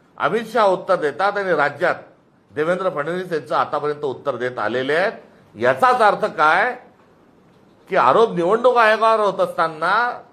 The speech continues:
याची जी झळ आहे किंवा याचं जे उत्तर आहे हे देणं कोण, कोण क्रमप्राप्त समजतं, तर ही दोन महाराष्ट्रात देवेंद्र फडणवीस आणि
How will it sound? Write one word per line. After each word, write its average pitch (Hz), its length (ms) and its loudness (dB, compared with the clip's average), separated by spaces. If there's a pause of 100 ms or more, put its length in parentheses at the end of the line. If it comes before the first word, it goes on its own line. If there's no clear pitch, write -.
(760)
याची 147 560 -6 (1300)
जी 143 200 -6
झळ 170 340 4
आहे 156 200 4 (180)
किंवा 175 200 0
याचं 160 280 -2
जे 190 120 -4
उत्तर 175 380 2
आहे 151 180 4 (540)
हे 185 80 -2
देणं 180 260 0
कोण, 175 280 0
कोण 202 320 -2
क्रमप्राप्त 185 600 0
समजतं, 185 460 -4
तर 202 100 -4
ही 175 120 -6
दोन 185 320 -2 (520)
महाराष्ट्रात 165 500 2
देवेंद्र 165 380 0
फडणवीस 190 380 0
आणि 175 160 -2